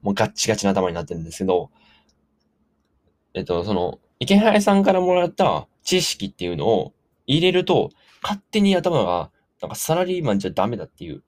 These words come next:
お金持ちになりたいくせにサラリーマンじゃダメだ、自分で稼がなきゃっていう思考に変わったんですよ、勝手に。ほんまかと思うかもしれないですけど、皆さんも絶対そうなりますから大丈夫です。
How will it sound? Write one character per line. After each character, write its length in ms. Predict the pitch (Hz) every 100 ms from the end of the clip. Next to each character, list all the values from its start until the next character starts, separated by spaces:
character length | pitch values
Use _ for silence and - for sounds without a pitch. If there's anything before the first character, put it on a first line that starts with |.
| _ _ _ -
お 100 | 123
金 180 | 180 180
持 100 | 143
ち 80 | 110
に 60 |
な 60 | 107
り 100 | 127
た 80 | 120
い 60 |
く 60 | 110
せ 80 | 104
に 20 |
サ 120 | 127
ラ 60 | 139
リ 80 | 160
ー 20 |
マ 80 | 117
ン 40 |
じ 60 | 87
ゃ 20 |
ダ 180 | 82 113
メ 60 | 127
だ、 80 |
自 140 | 98 117
分 140 | 147
で 60 | 151
稼 280 | - - 165
が 60 |
な 120 | 123 104
き 60 |
ゃ 40 | 156
っ 40 |
て 160 | - 131
い 80 | 151
う 60 |
思 140 | 160 - _ - -
考 160 | 170
に 80 | 170
変 160 | - 160
わ 60 |
っ 40 | 180
た 100 | 139
ん 40 |
で 60 | -
す 100 | -
よ、 120 | -
勝 160 | - 135
手 120 | 113
に。 160 | 107 - _ _ _ _ _ _ _ _ _ _ _ 98 92
ほ 160 | - 143
ん 60 |
ま 80 | 196
か 160 | - 339
と 140 | 113
思 140 | 104
う 20 | 107
か 60 |
も 80 | 92
し 60 | 104
れ 40 |
な 80 | 107
い 20 |
で 40 | 98
す 80 | -
け 60 |
ど、 100 | 90
皆 240 | 85 123 190
さ 80 |
ん 40 | 120
も 60 |
絶 120 | 104 131
対 100 | 117
そ 160 | -
う 40 | 160
な 80 | 156
り 60 |
ま 100 | 143
す 100 | 139
か 60 | -
ら 100 | -
大 160 | 208 143
丈 100 | 214
夫 40 |
で 80 | -
す。 160 | -